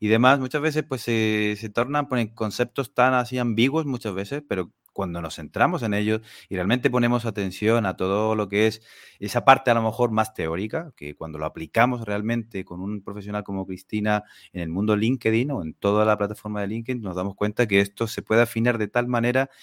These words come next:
en que ahí, precisamente en ese pequeño nicho que puede haber, es precisamente donde nosotros podemos tener una rentabilidad para nuestros negocios, nuestras empresas, nuestras marcas personales y demás. Yo soy testigo de hace unos,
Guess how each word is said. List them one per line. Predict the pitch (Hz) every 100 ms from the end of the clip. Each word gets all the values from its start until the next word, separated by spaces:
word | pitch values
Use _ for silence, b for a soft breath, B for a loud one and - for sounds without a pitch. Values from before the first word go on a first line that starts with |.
| b b
en | 104 101
que | - 98 98 -
ahí, | 92 107 143 101 -
precisamente | - 92 107 113 117 113
en | 98
ese | 101
pequeño | 90 98 131 139
nicho | 123 123 117
que | 104
puede | 107 107
haber, | 107 131 -
es | 101
precisamente | 101 107 117 110 117 117
donde | 104 95
nosotros | 98 101
podemos | - 101 104
tener | - 104 113 b b -
una | 107
rentabilidad | 95 95 87 90 92 107
para | 101
nuestros | 92 95 - 98 95 -
negocios, | 85 92 95 104
nuestras | 104 - 85
empresas, | 85 92 104
nuestras | 95 -
marcas | 87 87 98
personales | - 87 87 98 123 B B B B
y | - 90
demás. | 82 95 92 _ - B B
Yo | 101 113
soy | 143
testigo | 147 - 143 135 120 135 -
de | 95 92 90 95 -
hace | 85 95
unos, | 95 87 -